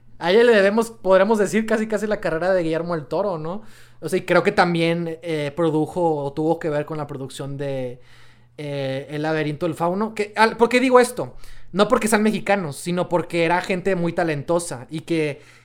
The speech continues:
y que empezó su carrera en algún punto y que para ese momento, junto con la, esa película, Guillermo del Toro fue otro paso importante en sus trayectorias. Eh, fue una coproducción, España, México, no sé qué otro país por ahí pudo haber estado.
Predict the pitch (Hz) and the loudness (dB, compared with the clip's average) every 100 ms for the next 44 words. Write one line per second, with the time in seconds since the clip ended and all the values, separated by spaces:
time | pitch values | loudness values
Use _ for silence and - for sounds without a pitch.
0 | - 170 170 - 165 156 151 151 151 156 | -10 -8 -6 -2 2 2 2 0 -2 -2
1 | 180 175 175 170 220 208 190 196 196 170 | -2 0 -2 -2 2 2 4 2 0 -2
2 | 190 196 202 202 240 247 190 175 170 165 | -2 -4 -4 -2 -2 -2 -4 -4 -2 -2
3 | 160 196 180 175 175 208 208 175 160 151 | -2 -4 -2 -2 -4 -4 -4 -4 -4 -4
4 | 151 147 147 - 165 165 196 170 156 175 | -4 -2 -2 -2 -2 0 2 2 0 -2
5 | 170 156 156 214 - - - - - - | -2 -4 -4 -4 -8 -18 -20 -20 -16 0
6 | 175 175 175 175 190 185 175 170 190 180 | 4 6 6 4 2 4 2 2 -2 -2
7 | 170 156 160 156 175 165 170 156 156 151 | -2 -2 -4 -4 -4 -4 -4 -6 -4 -4
8 | 143 165 170 208 277 - - - - - | -4 -2 0 0 -4 -8 -18 -18 -20 -20
9 | - - 185 - 185 214 220 220 202 185 | -20 -14 -10 -2 0 2 2 2 2 0
10 | 175 - 185 185 185 196 170 170 - 180 | 0 -2 -2 0 0 -2 -6 -6 0 2
11 | 185 185 180 175 185 185 190 185 180 175 | 2 0 -2 -2 -4 -6 -8 -6 -4 -4
12 | 185 185 170 160 165 165 180 160 160 - | -4 -4 -4 -2 -2 -2 -2 0 -2 -4
13 | 160 170 170 165 - 170 165 214 | -2 0 0 -2 -2 -4 -2 -4